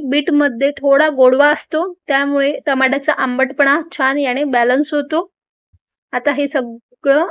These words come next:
आपण छान मिक्स करून घेऊया. आता या मिश्रणात आपण थोडं मीठ घालून घेणार आहोत,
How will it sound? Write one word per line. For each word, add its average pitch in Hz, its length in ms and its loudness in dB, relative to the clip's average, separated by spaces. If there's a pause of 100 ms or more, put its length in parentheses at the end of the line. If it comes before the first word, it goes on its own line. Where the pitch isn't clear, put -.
आपण 269 300 -2 (440)
छान 285 260 0
मिक्स 269 240 -6
करून 294 300 2
घेऊया. 302 300 4 (1900)
आता 285 200 0
या 302 180 2
मिश्रणात 277 600 2
आपण 277 320 0
थोडं 285 200 4
मीठ 269 240 0
घालून 294 280 4
घेणार 294 260 6
आहोत, 285 320 2